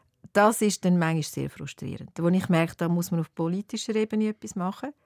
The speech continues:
Und ich bin auch dankbar, sagen wir mal, sehr dankbar für eine Vize,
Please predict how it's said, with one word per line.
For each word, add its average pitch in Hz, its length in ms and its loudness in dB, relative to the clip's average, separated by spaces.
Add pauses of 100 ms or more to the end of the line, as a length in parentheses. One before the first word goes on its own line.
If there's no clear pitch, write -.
(120)
Und 180 160 0
ich 208 140 0
bin 170 160 0
auch 160 60 -2
dankbar, 151 500 -2
sagen 143 320 -6
wir 139 60 -4
mal, 139 200 -6
sehr 175 220 -6
dankbar 202 400 -6
für 151 140 -6
eine 143 100 -2
Vize, - 500 -4